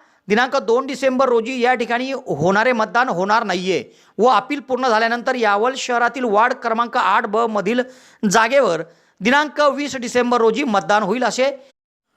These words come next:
निवडणूक निर्णय अधिकारी तथा तहसीलदार मोहनमाला नाझीरकर यांनी सांगितले आहे. त्याचप्रमाणे आता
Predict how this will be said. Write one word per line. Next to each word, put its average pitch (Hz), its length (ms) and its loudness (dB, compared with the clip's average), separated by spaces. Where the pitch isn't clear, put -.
निवडणूक 262 420 2
निर्णय 254 260 0
अधिकारी 247 340 0
तथा 254 220 -2
तहसीलदार 233 380 2
मोहनमाला 214 440 0
नाझीरकर 208 400 -2
यांनी 202 220 0
सांगितले 185 420 -2
आहे. 190 220 0
त्याचप्रमाणे 202 580 -2
आता 226 420 2